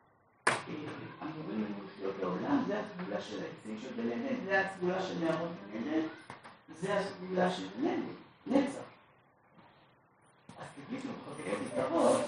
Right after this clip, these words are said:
מי צריך גשם? אם יש נהרות. ואם יש, אה, יש דבר שהוא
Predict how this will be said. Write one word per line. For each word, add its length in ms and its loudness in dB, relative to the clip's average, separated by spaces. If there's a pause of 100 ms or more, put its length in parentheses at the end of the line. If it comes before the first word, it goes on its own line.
מי 200 0
צריך 320 -6
גשם? 320 -6 (1400)
אם 120 -4
יש 200 0
נהרות. 200 -6 (2000)
ואם 180 4 (120)
יש, 220 -4
אה, 60 -6 (1200)
יש 80 4
דבר 200 -4 (120)
שהוא 200 -2